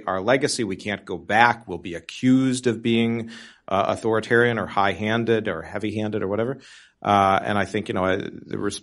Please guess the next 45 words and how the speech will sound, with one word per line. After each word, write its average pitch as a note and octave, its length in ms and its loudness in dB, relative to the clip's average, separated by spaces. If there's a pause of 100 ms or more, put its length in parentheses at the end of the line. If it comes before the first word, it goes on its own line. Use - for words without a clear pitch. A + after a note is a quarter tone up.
the A2+ 120 -6
correct E3 320 6
response A#2+ 400 4
to A#2 60 -6
that G#2+ 220 2
may G#2+ 160 2
be G2+ 140 -2
something G#2 460 -2
like, F#2+ 260 -2
you D3+ 60 -2
know, G#2 160 0
look, A2 240 -4
in G2+ 140 -6
the F#2+ 160 -6
United G2 180 -2
States, C#3+ 320 -2
you A2 60 -12
can't G2+ 240 -6
yell F#2 140 -2
fire F#2 320 0
in F2+ 80 -4
a E2+ 40 -8
crowded F2+ 360 -2
theater. C3 340 2
In F#2 200 -6
Germany, A2 400 -2
you G2 160 -6
can't F#2+ 320 -10
advocate F#2+ 460 -6
Nazism. A#2+ 720 0
In F2+ 140 -8
South A2 300 -2
Korea, G#2+ 440 2
I, G#2 100 -6
I - 460 -18
think - 300 -16
that's D#2 200 -10
still E2+ 200 -14
true - 220 -12
today F2+ 300 -8
in F2 80 -10
South F#2 280 -8
Korea, G#2 280 -2
you F#2 160 -4
can't, F#2+ 420 -8